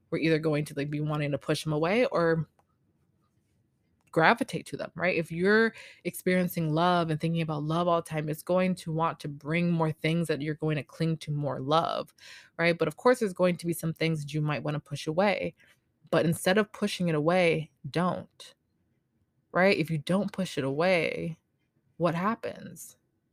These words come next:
It dissipates, like, it goes away. You don't have to feel it anymore. Like, we are just have so much resistance constantly, constantly, and then we're wondering, like, why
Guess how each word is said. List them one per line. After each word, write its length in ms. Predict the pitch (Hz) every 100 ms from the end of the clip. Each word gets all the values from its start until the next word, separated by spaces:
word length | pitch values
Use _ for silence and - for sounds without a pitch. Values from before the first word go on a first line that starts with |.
| -
It 100 | 160
dissipates, 600 | 175 - 175 - 135 -
like, 480 | 156 151 143 - _ _ -
it 80 | 160
goes 260 | 170 175
away. 560 | 165 165 220 - 156 156
You 100 | 175
don't 100 | 175
have 140 | 185 -
to 80 |
feel 280 | - 208 240
it 100 | 185
anymore. 680 | 151 151 147 - - - 165 -
Like, 400 | 160 156 151 - _ _ _ _ _ _ _ _ -
we 240 | 165 180
are 100 | 196
just 220 | 190 175 -
have 200 | 175 170
so 280 | - 180
much 280 | 185 185 -
resistance 840 | 160 151 131 151 - - 175 170
constantly, 640 | - - 160 165 165 170 165
constantly, 540 | - 160 160 160 165
and 120 | 160
then 120 | 151 151
we're 140 | 151
wondering, 600 | 147 156 156 151 151 151
like, 380 | 156 147 151 - _ _ _ _ _ _ -
why 1080 | 147 156 165 165 165 165 160 165 165 156